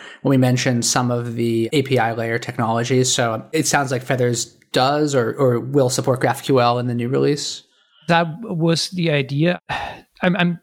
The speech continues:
Speaker 2: torn to an extent about some of the decisions that have been made there, just because what I found, found disappointing about just how graph Q L came up in, in general was that it was Facebook engineers declaring rest is dead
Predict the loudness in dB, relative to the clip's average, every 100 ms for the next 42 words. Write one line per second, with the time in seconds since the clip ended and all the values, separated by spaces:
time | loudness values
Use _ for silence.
0 | _ 0 2 4 2 0 0 2 0 -2
1 | -2 -2 -4 -10 _ -4 -2 -2 -4 _
2 | _ -4 -2 0 -2 -4 -8 -4 -4 -4
3 | -8 -18 -12 -4 -2 -2 -2 -2 -2 -2
4 | -2 -4 -4 -2 -4 -4 -4 -4 -4 -4
5 | -2 -2 -6 -4 -2 -2 -4 -16 -8 -2
6 | 0 0 0 -2 -4 -20 _ -6 2 4
7 | 2 0 -4 -2 -2 -2 -4 -4 0 2
8 | 0 0 -2 -4 -8 -4 -4 -4 -8 -6
9 | -6 -6 -4 -4 -4 -4 -4 -4 -4 -4
10 | -4 -6 -4 -4 -2 0 0 0 -2 -2
11 | -2 -4 _ _ _ -10 -6 -4 -6 -4
12 | -6 -4 -6 -6 -6 -4 -4 -4 -8 -6
13 | -6 -4 -4 -4 -4 -8 -6 -2 -2 -4